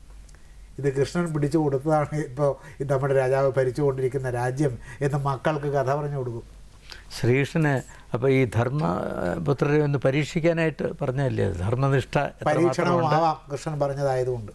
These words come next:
Speaker 2: ഉം.
Speaker 1: ധർമ്മനിഷ്ഠയും പരീക്ഷിച്ച് നോക്കാം.
Speaker 2: അതെ.
Speaker 1: ഏഹ്, രാജ്യത്തോടും ഭരണകൂടത്തോടുമുള്ള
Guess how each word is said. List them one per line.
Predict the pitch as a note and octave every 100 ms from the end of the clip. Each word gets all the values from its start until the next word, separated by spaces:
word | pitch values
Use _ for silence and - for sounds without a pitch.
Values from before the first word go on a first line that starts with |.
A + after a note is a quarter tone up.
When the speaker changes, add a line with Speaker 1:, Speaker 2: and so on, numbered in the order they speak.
| -
Speaker 2:
ഉം. | B2 A2+ G2+ F#2 F2 E2+ - - - - - - - - - - -
Speaker 1:
ധർമ്മനിഷ്ഠയും | C3 D#3 D3 D#3+ E3+
പരീക്ഷിച്ച് | D#3+ D3 C3+ C#3+
നോക്കാം. | B2+ A#2+ B2 - -
Speaker 2:
അതെ. | A2 G2 - - -
Speaker 1:
ഏഹ്, | C#3 C3
രാജ്യത്തോടും | C#3 D3 E3+ E3+ E3+ D#3+
ഭരണകൂടത്തോടുമുള്ള | D3+ C#3+ E3+ E3 D#3+ E3 E3 D#3+ D#3 D#3 D3